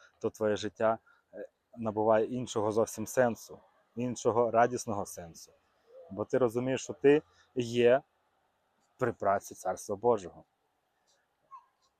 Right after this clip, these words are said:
І коли ти при праці Царства Божого, то тебе вже нічого не обходить. У мене є директор, у мене є бос. Бос. Бог мій бос.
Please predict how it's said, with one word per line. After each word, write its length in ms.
І 100
коли 280
ти 320
при 120
праці 380
Царства 360
Божого, 420
то 320
тебе 220
вже 160
нічого 260
не 100
обходить. 380
У 40
мене 300
є 80
директор, 560
у 20
мене 200
є 60
бос. 500
Бос. 500
Бог 360
мій 120
бос. 420